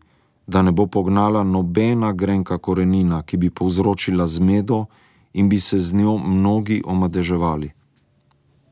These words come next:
In seveda naše odpuščanje omogoča nam, da prejmemo Božje odpuščanje, saj je to dvoje zelo povezano.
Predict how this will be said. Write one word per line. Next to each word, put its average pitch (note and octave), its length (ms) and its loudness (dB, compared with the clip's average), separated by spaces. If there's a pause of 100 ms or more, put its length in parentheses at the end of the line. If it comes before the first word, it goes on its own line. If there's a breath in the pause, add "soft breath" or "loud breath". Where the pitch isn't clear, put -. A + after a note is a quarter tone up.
(1300 soft breath)
In G#2 120 2
seveda C3+ 420 2
naše B2 340 0
odpuščanje G#2 680 -2
omogoča G#2 540 0
nam, F#2+ 480 0
da F2 140 -2
prejmemo F2 500 0
Božje F2 380 0
odpuščanje, F2+ 720 -2 (400 soft breath)
saj - 220 0
je F2+ 80 -2
to G#2 140 -2
dvoje G#2 520 0
zelo G2 420 0
povezano. E2 680 -4